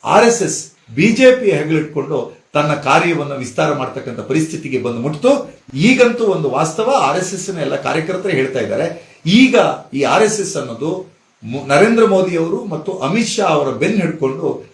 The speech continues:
ತನ್ನ ಕಾರ್ಯಚಟುವಟಿಕೆಗಳನ್ನ ಪ್ರತಿಪಾದಿಸುವ ಮಟ್ಟಕ್ಕೆ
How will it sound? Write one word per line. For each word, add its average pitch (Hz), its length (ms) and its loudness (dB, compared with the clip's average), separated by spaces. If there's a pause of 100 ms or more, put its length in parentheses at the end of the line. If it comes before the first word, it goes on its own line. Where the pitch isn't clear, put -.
(140)
ತನ್ನ 156 220 2
ಕಾರ್ಯಚಟುವಟಿಕೆಗಳನ್ನ 143 1400 -2
ಪ್ರತಿಪಾದಿಸುವ 156 960 -2
ಮಟ್ಟಕ್ಕೆ 202 760 2